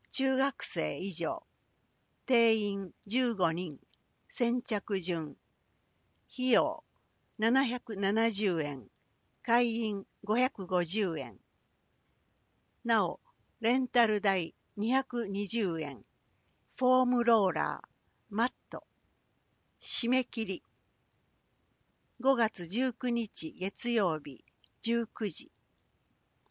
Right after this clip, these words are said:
五月、六月、キッズスクール体験会。日時と内容。原っぱ教室。火曜日、十七時から十八時。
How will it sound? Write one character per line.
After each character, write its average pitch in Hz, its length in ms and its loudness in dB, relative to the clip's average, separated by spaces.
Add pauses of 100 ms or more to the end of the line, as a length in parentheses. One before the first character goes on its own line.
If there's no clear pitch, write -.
(200)
五 262 160 2
月、 269 340 -4
六 196 300 -2
月、 160 480 -8
キ 240 120 -2
ッ 202 120 -6
ズ 262 140 2
ス - 160 -8
ク - 160 -6
ー 220 120 2
ル 165 140 -4
体 202 280 -4
験 185 300 -2
会。 151 300 -6 (880)
日 240 320 -4
時 160 160 -8
と 156 180 -4
内 175 360 -2
容。 160 280 -4 (1120)
原 247 240 4
っ 269 160 0
ぱ 240 160 -2
教 185 300 0
室。 - 420 -12 (880)
火 226 160 -2
曜 240 280 4
日、 151 220 -12 (540)
十 269 300 2
七 254 280 4
時 175 160 -6
か 165 180 -4
ら 160 180 -4
十 226 240 -4
八 202 400 -8
時。 - 200 -10